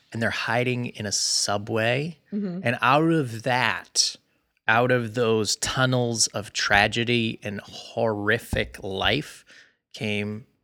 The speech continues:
Speaker 1: the Beatles that were, like, Paul, I think Paul was born underground during the bombing
Speaker 2: Mm-hmm.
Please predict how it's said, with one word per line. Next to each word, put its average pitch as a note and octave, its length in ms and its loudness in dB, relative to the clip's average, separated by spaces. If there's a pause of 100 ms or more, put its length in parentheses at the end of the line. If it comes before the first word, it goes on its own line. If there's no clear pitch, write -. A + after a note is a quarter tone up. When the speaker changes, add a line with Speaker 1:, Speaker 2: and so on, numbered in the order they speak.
Speaker 1:
the A2+ 220 -2
Beatles B2 720 0
that G#2+ 160 -2
were, G2+ 240 -4
like, A2 220 -10
Paul, A#2+ 440 0 (140)
I A2+ 80 -4
think E3 160 -4
Paul D#3+ 200 -2
was E3 140 -2
born B2+ 640 -2
underground B2 720 -2
during G2+ 320 -4
the G#2 80 -8
bombing G#2+ 420 -8
Speaker 2:
Mm-hmm. G3+ 360 -2